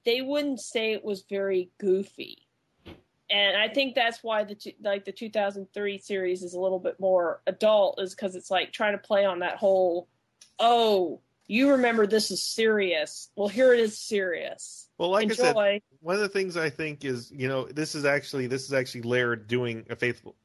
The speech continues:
Speaker 2: it, not
Speaker 1: Yeah.
Speaker 2: exactly faithful, because in, in the actual Mirage comics, the Shredder was just
Speaker 1: Yeah, well, you know,
Speaker 2: Roku Saki.
Speaker 1: you had to cha-,
Speaker 2: But
Speaker 1: you had to change that.
Speaker 2: but like I said,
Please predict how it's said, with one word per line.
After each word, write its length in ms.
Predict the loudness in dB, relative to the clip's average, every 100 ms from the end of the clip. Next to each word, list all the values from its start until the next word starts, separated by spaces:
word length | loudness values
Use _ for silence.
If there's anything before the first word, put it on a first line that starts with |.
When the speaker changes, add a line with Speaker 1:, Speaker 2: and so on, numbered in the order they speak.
| _ -14
Speaker 2:
it, 260 | -14 -12
not 320 | -2 2 2 -2
Speaker 1:
Yeah. 60 | -10
Speaker 2:
exactly 400 | -2 -2 -2 -4
faithful, 320 | -6 -6 -8
because 440 | -8 -4 -4 -4 -14 -20 -20 _ -6
in, 200 | -4 -4
in 160 | -6 -6
the 100 | -4
actual 360 | -4 -6 -10 -10 -20 -12
Mirage 380 | -6 -2 -2 -2
comics, 460 | -4 -4 -6 -10 -14
the 100 | -10
Shredder 400 | -6 -6 -6 -8
was 640 | -8 -6 -8 -10 -16 -20 -14
just 180 | -2 0
Speaker 1:
Yeah, 180 | 2 4
well, 260 | 4 2 2
you 60 | 0
know, 60 |
Speaker 2:
Roku 120 | 0
Saki. 120 | -2 -4
Speaker 1:
you 60 | -4
had 60 | -4
to 80 |
cha-, 140 | -8 -4
Speaker 2:
But 100 | -2
Speaker 1:
you 60 | -2
had 100 | -4
to 60 | -10
change 320 | -16 _ -20
that. 240 | -20 -20 -20 _ _
Speaker 2:
but 300 | 2 2 2
like 180 | 0 2
I 60 |
said, 280 | 2 0 -2